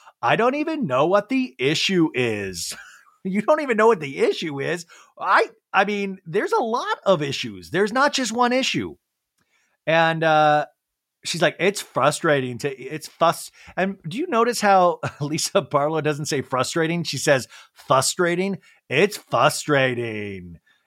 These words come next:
It's frustrating because arguments with Monica, they don't go anywhere. They don't go anywhere." <laughs>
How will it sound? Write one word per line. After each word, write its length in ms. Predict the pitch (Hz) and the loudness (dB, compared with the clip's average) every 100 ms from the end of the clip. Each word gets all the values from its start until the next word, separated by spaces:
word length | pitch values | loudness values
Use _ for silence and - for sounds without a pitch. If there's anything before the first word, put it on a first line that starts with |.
| _ | _
It's 160 | 170 170 | -6 -6
frustrating 760 | - 131 143 185 156 139 127 | -2 0 0 2 2 2 -2
because 480 | 120 131 143 139 123 - | -6 -4 0 2 0 -2
arguments 500 | 123 147 220 262 262 | -2 0 -2 -4 -4
with 160 | 285 226 | -6 -2
Monica, 640 | 131 139 156 143 127 113 | 2 4 4 2 0 -2
they 140 | 110 | -4
don't 300 | 135 220 262 | 0 0 0
go 280 | - 135 160 | 2 2 4
anywhere. 500 | 170 147 131 127 117 - - _ | 2 -2 -2 -2 -2 -6 -20 _
They 260 | - 165 240 | -2 0 4
don't 280 | 285 320 254 _ | 4 2 -6 _
go 360 | 131 156 156 | 0 2 2
anywhere." 1160 | 151 135 127 120 117 117 110 98 92 85 85 82 - _ - _ | 0 -4 -4 -4 -4 -4 -2 -4 -6 -8 -10 -14 -16 _ -20 _
<laughs> 120 | 135 | -14